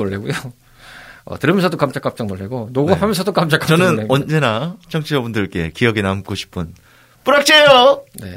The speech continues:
Speaker 1: 아, 옆 동네에서는 전혀 안 그런 분이라는 걸 다시 한번 말씀드리고, 예, 부캐로서 열심히 활동을 하고 계십니다. 음.
Speaker 2: 네.
Speaker 1: 뿌락지님에게 이월은 운동을 하시면서 어떤 느낌이 보통 드시나요?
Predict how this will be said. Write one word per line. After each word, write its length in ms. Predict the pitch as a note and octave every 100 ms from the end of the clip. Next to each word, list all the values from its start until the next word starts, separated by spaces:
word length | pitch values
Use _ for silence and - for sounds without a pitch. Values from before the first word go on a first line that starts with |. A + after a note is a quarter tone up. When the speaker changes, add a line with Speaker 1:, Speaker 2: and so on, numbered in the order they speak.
| B2+ B2+ _ - - - - - - - - _ _ - -
Speaker 1:
아, 260 | F2 F2 F#2
옆 100 | G2+
동네에서는 320 | E3+ E3+ D#3+
전혀 240 | - C#3+ B2+
안 120 | A2
그런 200 | B2 A#2+
분이라는 300 | A#2 G#2 G2+
걸 80 | F#2+
다시 160 | G#2+
한번 180 | A#2 G#2
말씀드리고, 760 | G2 - G2+ - F2+ F2 B2+ C3
예, 180 | G2+ F#2+ -
부캐로서 520 | A#2 - B2+ - D3+
열심히 300 | A#2+ - G#2+
활동을 280 | G#2+ G#2 -
하고 120 | -
계십니다. 460 | A#2 - - _ - _ -
음. 260 | F2 D#2+ F2
Speaker 2:
네. 200 | F2+ D2+ C#2
Speaker 1:
뿌락지님에게 1160 | G3+ C4 C4+ C4+ B3+ A#3 A3 G#3+ G3 F3+ D#3+
이월은 840 | D#3+ B2+ B2+ C#3 E3 F#3+ D3 G2+ - - _ _ - C#3 F3 E3+ E3+ E3 D#3 B2+ -
운동을 340 | C#3 D#3+ G3
하시면서 320 | F#3 E3+ F3 C#3+
어떤 640 | C#3 - - A#3+ A3 F#3
느낌이 320 | C#3 - C#3
보통 300 | A2+ G#2+ A2+
드시나요? 420 | G#2 G2 F#2+ F#2+